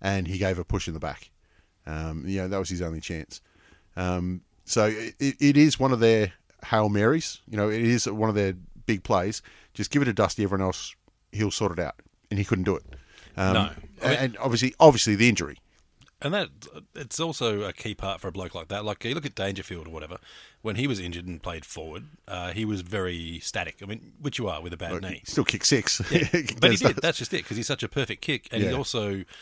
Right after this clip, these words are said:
Speaker 2: uh, does that slight shoulder-to-shoulder push out really, really well.
Speaker 1: Oh, he
Speaker 2: 'Cause
Speaker 1: was
Speaker 2: he's a
Speaker 1: tall as well, yeah.
Speaker 2: And he's broad as fuck.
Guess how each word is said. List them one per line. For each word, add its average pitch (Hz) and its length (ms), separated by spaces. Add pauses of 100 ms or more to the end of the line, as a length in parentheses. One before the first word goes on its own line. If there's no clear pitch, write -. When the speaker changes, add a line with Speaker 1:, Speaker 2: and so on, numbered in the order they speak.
(300)
Speaker 2:
uh, 98 240
does 95 180
that 98 180
slight 107 440
shoulder-to-shoulder 90 1000 (380)
push 120 180
out 90 240 (160)
really, 98 320
really 87 200
well. 98 340
Speaker 1:
Oh, 85 120
he 78 40
Speaker 2:
'Cause 80 80
Speaker 1:
was 82 120
Speaker 2:
he's 113 120
a 101 40
Speaker 1:
tall 101 280
as 78 120
well, 69 180
yeah. 71 240
Speaker 2:
And 113 80
he's 104 100
broad 120 300
as - 80
fuck. - 260